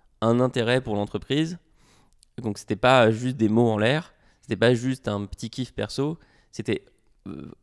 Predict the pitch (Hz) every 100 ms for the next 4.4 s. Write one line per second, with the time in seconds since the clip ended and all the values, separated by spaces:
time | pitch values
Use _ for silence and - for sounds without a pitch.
0 | - - 110 127 123 156 127 - 120 -
1 | 101 117 147 - _ _ - 117 123 135
2 | 123 104 101 - 135 135 - 113 110 120
3 | 120 101 95 - 131 131 120 110 - 107
4 | 104 107 135 170